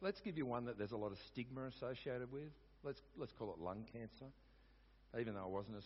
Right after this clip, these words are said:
smoker. And, uh, hey, um, let's make it stage four, so the prognosis will be really bad."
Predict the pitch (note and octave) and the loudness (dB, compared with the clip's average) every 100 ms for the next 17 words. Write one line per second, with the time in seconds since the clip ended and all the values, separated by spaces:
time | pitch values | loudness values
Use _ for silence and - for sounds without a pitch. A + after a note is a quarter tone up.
0 | - G2+ G#2+ B2 A#2+ - - - - B2+ | -6 -6 -4 -8 -12 -18 -20 -20 -6 2
1 | C3+ C3+ C3 C3+ B2 C#3 C3+ C3 C3 C3 | 4 6 6 6 4 4 6 4 4 0
2 | B2 - - - - - - - - - | -4 -10 -20 -20 -20 -20 -20 -20 0 2
3 | - A#2+ A2+ - G2+ F#2+ - F#2+ G2 A#2+ | 4 4 2 2 2 2 0 0 2 0
4 | - - - - - - - - - - | -4 -18 -20 -20 -20 -20 -20 -20 -20 -20
5 | - - - B2 A2 - A2+ G#2 G2+ G#2 | -20 -20 -2 2 2 2 2 4 0 -2
6 | - F#2 F#2 G2 F#2+ F#2 F#2+ G2+ | -6 -4 0 0 0 2 4 4